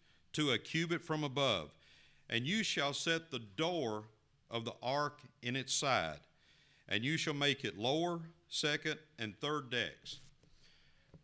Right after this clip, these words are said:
When God told Noah to put a door in the ark, he didn't tell him to put two, didn't tell him to put three, didn't tell him to put ten. You put a door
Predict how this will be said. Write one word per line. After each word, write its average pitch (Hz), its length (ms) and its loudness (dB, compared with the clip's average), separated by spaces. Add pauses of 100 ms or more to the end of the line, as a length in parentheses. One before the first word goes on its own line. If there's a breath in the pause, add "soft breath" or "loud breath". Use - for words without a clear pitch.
When 113 140 -6
God 156 300 0
told 160 280 2
Noah 139 260 2
to 101 60 -4
put 120 220 -2
a 98 40 -4
door 135 340 0
in 104 40 0
the 104 60 -2
ark, 120 260 0
he 123 80 -2
didn't 151 220 -4
tell 160 180 0
him 127 100 -2
to 101 60 -8
put - 260 -6
two, 82 360 -2 (140)
didn't 113 220 0
tell 139 160 0
him 143 120 -2
to 117 60 -14
put 160 260 -4
three, 123 340 0
didn't 120 220 -4
tell 131 160 -2
him 131 80 -2
to 113 80 -6
put 139 260 -6
ten. 104 320 -4 (600 loud breath)
You 110 120 -4
put 117 260 0 (140)
a 147 200 4
door 101 480 0